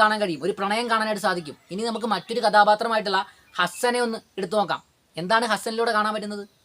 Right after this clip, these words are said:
ഹസ്സൻ ഇങ്ങനെ തേയിലത്തോട്ടത്തിൽ ഗർഭിണിയാക്കപ്പെട്ട ഒരു പെൺകുട്ടിയെ സംരക്ഷിക്കുന്നുണ്ട്. പിന്നീട് ഹസ്സൻ അവളോട് തോന്നുന്ന ഒരു തരം പ്രണയം തന്നെയല്ലേ, അങ്ങനെ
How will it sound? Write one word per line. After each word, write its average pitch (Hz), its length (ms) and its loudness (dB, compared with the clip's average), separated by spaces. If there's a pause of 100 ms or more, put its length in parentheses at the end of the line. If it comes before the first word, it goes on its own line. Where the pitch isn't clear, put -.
(560)
ഹസ്സൻ 247 400 0 (640)
ഇങ്ങനെ 220 180 -2 (120)
തേയിലത്തോട്ടത്തിൽ 196 800 -2 (640)
ഗർഭിണിയാക്കപ്പെട്ട 214 720 0 (140)
ഒരു 180 160 -2
പെൺകുട്ടിയെ 190 520 -2 (560)
സംരക്ഷിക്കുന്നുണ്ട്. 202 600 -2 (380)
പിന്നീട് 233 340 0 (120)
ഹസ്സൻ 233 340 0
അവളോട് 254 280 8 (140)
തോന്നുന്ന 240 340 0
ഒരു 247 120 2
തരം 262 160 2 (300)
പ്രണയം 226 340 0
തന്നെയല്ലേ, 254 300 0 (220)
അങ്ങനെ 220 180 -4